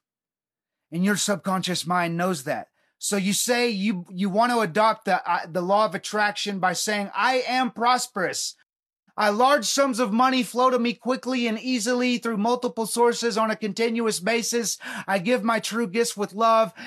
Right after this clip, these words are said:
and I know I'm wonderfully blessed financially. How?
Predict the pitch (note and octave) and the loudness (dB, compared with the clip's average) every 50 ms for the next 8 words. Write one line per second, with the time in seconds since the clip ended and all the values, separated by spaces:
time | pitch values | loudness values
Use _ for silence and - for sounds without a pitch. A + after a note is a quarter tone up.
0 | A#3 G#3 - - G3+ G#3 G3+ G3+ G3+ A3+ A#3+ A#3+ A3+ A3+ G3+ G3 G#3+ A#3+ A#3+ A#3 | -10 -10 -6 -4 -2 0 0 2 2 4 4 4 4 4 2 2 2 2 2 2
1 | A#3 - F#3 A3 A3 E3 F3+ G#3 G#3+ G#3+ G3+ - - - G3+ G3+ G3 G3+ G3+ G3 | 0 0 -2 -4 -4 -2 -2 0 0 0 -2 -4 -4 -4 -2 -2 -2 -2 -2 -4
2 | - E3+ D#3 C3 A#2 A2 - _ _ _ - F3 G#3 G#3 D3+ G#2+ E2+ - | -4 -6 -6 -6 -8 -10 -12 _ _ _ -8 -4 -2 -2 -2 -4 -6 -10